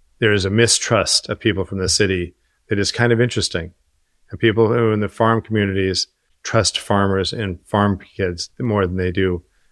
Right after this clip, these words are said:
people come from someplace they don't know and they don't understand. So there was, that was a bit of a challenge as we were kids coming here into, to school and coming into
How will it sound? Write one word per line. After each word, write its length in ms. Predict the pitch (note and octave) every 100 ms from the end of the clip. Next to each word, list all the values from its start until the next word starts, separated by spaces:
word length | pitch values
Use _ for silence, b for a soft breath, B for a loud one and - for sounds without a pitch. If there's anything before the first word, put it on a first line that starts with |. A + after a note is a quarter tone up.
| _
people 220 | - F#2+ F#2
come 220 | G#2 F#2
from 140 | -
someplace 360 | - G2 F2 -
they 120 | F#2
don't 200 | E2 F#2+
know 280 | F2+ D#2+ -
and 100 | F2+
they 60 | F2
don't 140 | E2
understand. 560 | E2 E2+ - F2 D#2+ F#2 _ _ _
So 160 | - G#2+
there 140 | A2+
was, 160 | B2+ B2
that 260 | C#3 C#3
was 140 | E3 D3+
a 60 |
bit 160 | C3+ C3
of 60 |
a 60 | C3
challenge 420 | - C3+ C3 F#2+ -
as 180 | G#2+
we 100 | F2+
were 100 | F#2+
kids 460 | F2+ A2+ G2 D#2+ - -
coming 300 | G2+ F#2+ F2+
here 220 | F#2 F2+
into, 260 | F2 F2+ F#2
to 200 | - -
school 340 | - G#2 F#2
and 100 | F2
coming 220 | F#2 F#2
into 220 | F#2 F2+